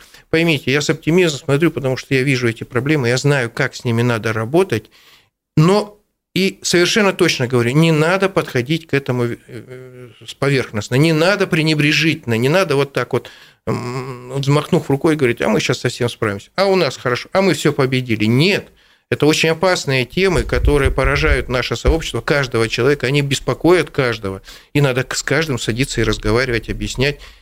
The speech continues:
и с докторами в том числе, потому что они тоже обеспокоены.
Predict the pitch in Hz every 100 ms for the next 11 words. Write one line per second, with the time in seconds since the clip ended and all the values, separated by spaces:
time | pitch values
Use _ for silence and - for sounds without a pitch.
0 | - _ 143 123 131 - 117 143 147 -
1 | 127 127 - - 107 - - 117 117 113
2 | 107 - 151 185 135 - - - - 50